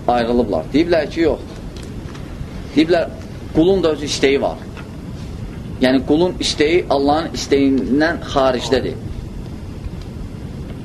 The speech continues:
Yəni, qulun istəyi Allahın istəyinə müxalifdir. Məsələn, tutaq ki, Allahın dilindən elə çıxır ki, Allah Subhanahu taala əgər kafirə iman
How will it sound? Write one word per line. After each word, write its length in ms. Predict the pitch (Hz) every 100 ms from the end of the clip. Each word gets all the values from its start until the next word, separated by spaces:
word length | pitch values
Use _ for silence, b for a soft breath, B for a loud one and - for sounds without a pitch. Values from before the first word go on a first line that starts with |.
| - - - - - - - - - - - -
Yəni, 320 | 120 131 135
qulun 420 | - 160 196 165 127
istəyi 580 | - - 156 180 202 -
Allahın 580 | 151 156 156 156 180 175 - -
istəyinə 520 | - - 156 156 151 180
müxalifdir. 600 | 160 156 147 143 - - - - - - - - - - - - - - - - - - - - - -
Məsələn, 480 | - 175 160 175 -
tutaq 240 | 180 160
ki, 60 | 170
Allahın 240 | 160 175
dilindən 240 | 156 165 170
elə 100 | 160
çıxır 220 | - 156
ki, 140 | - 147 156
Allah 240 | 156 175
Subhanahu 260 | 170 156 147
taala 120 | 143
əgər 180 | 165 135 - - - - - -
kafirə 420 | 151 139 151 160 135 160
iman 260 | 156 170